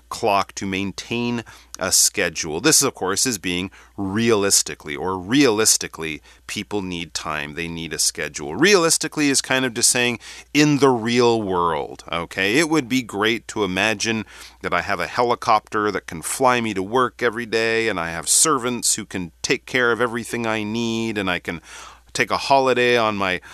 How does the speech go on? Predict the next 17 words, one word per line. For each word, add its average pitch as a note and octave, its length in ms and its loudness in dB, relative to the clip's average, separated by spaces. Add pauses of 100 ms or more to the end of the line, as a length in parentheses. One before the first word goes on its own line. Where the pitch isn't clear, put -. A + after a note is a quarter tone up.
(140)
luxury A#2 600 -2
boat, G#2 540 2
but G2+ 180 -2
realistically, C3+ 880 4
I D#3 220 4
don't D3+ 240 2
have D#3 260 4
a A#2+ 80 0
billion G#2 520 2
dollars. F2+ 520 2
I'm C3 320 2
not B2+ 220 2
a G2+ 100 -2
super F#2+ 460 -2
rich - 320 -2
person, G#2+ 400 0
so A2+ 360 2